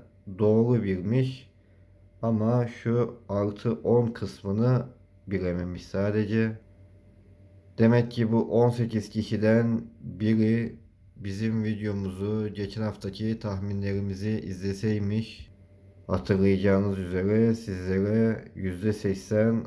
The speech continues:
artı on gelir demiştik. Size önermiştik. Dediğim gibi bu on sekiz kişiden bir tanesi bizim tahminlerimizi izleseydi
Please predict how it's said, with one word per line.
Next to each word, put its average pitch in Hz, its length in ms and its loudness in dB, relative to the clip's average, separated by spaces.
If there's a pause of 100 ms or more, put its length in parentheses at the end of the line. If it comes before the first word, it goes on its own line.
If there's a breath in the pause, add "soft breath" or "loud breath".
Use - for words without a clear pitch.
(100)
artı 92 500 -2
on 104 540 2
gelir 95 480 0
demiştik. 98 840 -4 (1200 soft breath)
Size 101 460 2
önermiştik. 98 1300 -2 (1040)
Dediğim 104 360 4
gibi 98 440 4
bu 98 60 -2
on 107 240 0
sekiz 101 340 -4
kişiden 101 640 0 (480)
bir 117 220 -8
tanesi 101 760 0
bizim 101 380 -2
tahminlerimizi 95 1080 0
izleseydi 95 960 0